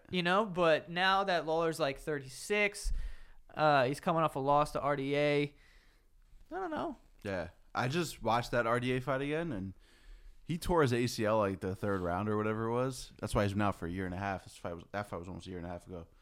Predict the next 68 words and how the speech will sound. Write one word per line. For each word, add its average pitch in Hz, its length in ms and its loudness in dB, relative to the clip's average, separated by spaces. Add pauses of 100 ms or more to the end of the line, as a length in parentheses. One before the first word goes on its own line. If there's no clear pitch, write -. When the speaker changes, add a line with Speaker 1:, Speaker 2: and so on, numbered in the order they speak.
(100)
Speaker 1:
Yeah. 139 240 -6 (220)
Speaker 2:
And 101 80 -6
his 98 120 -8
corner's 98 360 -8
like, 101 100 -8
"Yo, 117 160 -2
you 104 120 -2
good?" 113 220 -2
He's 107 100 -4
like, 95 100 0
"Nah, 87 160 0
my 85 80 0
knee's 95 180 -2
not 92 180 -2
good." 92 180 -2
And 104 60 -2
he 113 60 -4
just - 240 -8
came 139 220 -4
out, 110 280 -2
like, 101 280 -6
and 104 140 -8
fought 117 280 -2
the 101 80 -10
full, 101 260 -6
like, 90 160 -6
the 95 80 -10
last 101 280 0
two 101 100 -4
rounds 92 400 0
on 85 100 -6
a - 60 -6
torn 143 200 -2
Speaker 1:
Right. 95 40 -4
Speaker 2:
A 95 80 -6
C 98 160 -10
L. 95 200 -4 (400)
Speaker 1:
Yeah, 220 80 -4
he's 143 100 -2
a 143 40 -6
monster. 180 340 -4
Speaker 2:
And 127 100 0
in 135 60 2
the 139 220 2
second 143 360 0
round, 131 440 2 (100)
he 135 140 -6
took, 147 280 -4
like, 120 300 -2 (120)
a - 40 -6
flurry. 127 500 0
I 113 40 2
remember 113 280 2
Anik 107 320 2
was 101 100 -6
like, 95 140 -6 (500)
uh, 98 240 2
"So 110 140 -2
our 110 60 2
stats 160 360 0
guys 107 220 2
just - 100 -6
got 107 180 0
back 113 220 2
to 98 120 -2
us. 95 100 -2
That 113 100 2
was, 107 360 -2